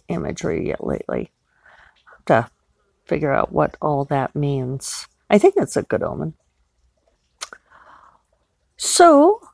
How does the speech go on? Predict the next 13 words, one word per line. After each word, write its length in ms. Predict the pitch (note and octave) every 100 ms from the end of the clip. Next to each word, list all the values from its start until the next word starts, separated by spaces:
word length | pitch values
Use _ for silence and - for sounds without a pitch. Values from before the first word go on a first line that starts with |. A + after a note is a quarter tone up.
| -
um, 600 | G#3+ A3 A3 A3+ A3+ A3 _ _ _ _ -
yeah, 140 | A4 - -
I'm 140 | G#3 B3
gonna 220 | A#3 A3
go 240 | A#3 A#3
in 260 | A#3 A#3+ B3+
and 640 | B3+ B3 A#3+ B3 B3 A3+ _ _ _ _ _ _ _
get 240 | - A#3+ -
on 280 | G#3+ A#3+ B3
with 180 | A#3
my 220 | A#3 A#3 A3+
day. 480 | C4 D#4+ - - _ - - - _ _ _ C4+ -
Uh, 440 | F3+ F3 E3+ E3+